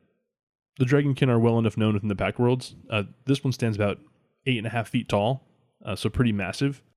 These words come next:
The clipped wings is something that occasionally d-, is done as, like, a, it's, it's mutilation,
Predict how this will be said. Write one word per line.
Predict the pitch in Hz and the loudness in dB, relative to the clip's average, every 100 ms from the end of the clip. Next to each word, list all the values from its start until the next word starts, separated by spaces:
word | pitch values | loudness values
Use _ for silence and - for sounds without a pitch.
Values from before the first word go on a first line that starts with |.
| _ _ | _ _
The | 131 127 123 | 0 0 0
clipped | - 170 - | 0 0 2
wings | 139 139 143 131 - | 2 4 2 0 -4
is | 127 | -4
something | - 131 135 127 120 | -2 -2 0 0 0
that | 117 | -2
occasionally | 98 120 - 127 127 131 | -4 -6 0 0 2 2
d-, | 110 - | 0 -2
is | 123 | -2
done | 104 113 113 110 | 0 0 0 -2
as, | 110 107 | -4 -4
like, | 110 104 - - | -2 -4 -6 -10
a, | 113 104 98 - _ _ - | -6 -4 -6 -10 _ _ -8
it's, | 151 | -4
it's | - 147 | -2 4
mutilation, | 165 151 117 107 98 87 | 8 8 6 2 -2 -10